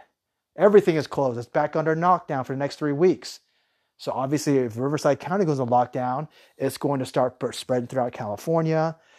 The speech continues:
And then all the scientists have believed or believe that fourth quarter is gonna be horrible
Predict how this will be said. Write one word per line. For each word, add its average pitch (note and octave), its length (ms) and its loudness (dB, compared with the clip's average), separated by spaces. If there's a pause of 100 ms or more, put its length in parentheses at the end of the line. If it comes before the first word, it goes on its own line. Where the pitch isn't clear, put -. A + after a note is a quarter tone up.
(280)
And A2+ 140 -6
then A#2+ 220 2
all D#3 440 6
the C#3+ 140 -2
scientists C#3 720 -4
have G2 180 -10
believed D3 640 0
or A2+ 160 -8
believe C3+ 540 0
that A#2 140 -4
fourth C3+ 300 -2
quarter C3+ 400 -2
is A2+ 180 -8
gonna A2+ 200 -8
be G#2 220 -10
horrible C#3+ 720 0